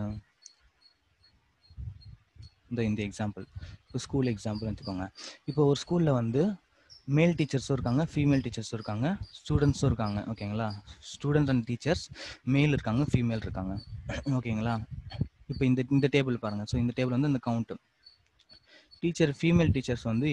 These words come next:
எயிட் இருக்காங்க, female students வந்து தேர்ட்டி டூ இருக்காங்க. male டீச்சர் வந்து, ஆ, டுவெல் இருக்காங்க,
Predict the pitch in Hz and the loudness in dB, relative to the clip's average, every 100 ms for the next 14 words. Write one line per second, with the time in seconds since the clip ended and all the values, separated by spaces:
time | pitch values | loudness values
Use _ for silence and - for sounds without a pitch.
0 | 127 120 - 117 107 120 156 156 147 143 | 2 -2 -6 -4 -2 0 -2 0 2 2
1 | - 127 117 107 113 131 120 113 110 110 | 0 -4 -4 -2 -4 -4 -4 -4 -4 -6
2 | 107 98 101 - _ - - - - - | -6 -6 -8 -12 _ -20 -20 -18 -14 -6
3 | 127 147 175 170 _ - - - 139 135 | 0 2 2 -2 _ -20 -14 -6 -2 0
4 | 123 120 160 - - 123 120 120 123 120 | 2 2 0 -4 -2 0 0 0 -2 0
5 | 120 113 127 | 0 2 2